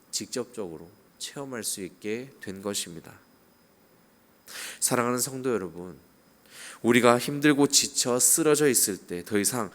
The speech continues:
의지할 곳이 없을 때 찾아오시는 하나님은 어떤 하나님이십니까? 나는 언제 어느 때 그 주님을 간절히 찾았고 의지하고자 부르짖었습니까? 이 시간 되돌아보기를 간절히 원합니다.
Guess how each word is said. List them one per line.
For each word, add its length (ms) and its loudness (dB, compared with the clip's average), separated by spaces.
의지할 500 4
곳이 260 2
없을 300 0
때 260 0
찾아오시는 760 -4
하나님은 580 -12
어떤 500 -6
하나님이십니까? 960 -10
나는 200 8
언제 400 8
어느 300 6
때 260 2
그 120 0
주님을 460 0
간절히 460 0
찾았고 720 -2
의지하고자 880 0
부르짖었습니까? 1000 -6
이 60 -12
시간 280 -6
되돌아보기를 760 -2
간절히 360 -6
원합니다. 560 -10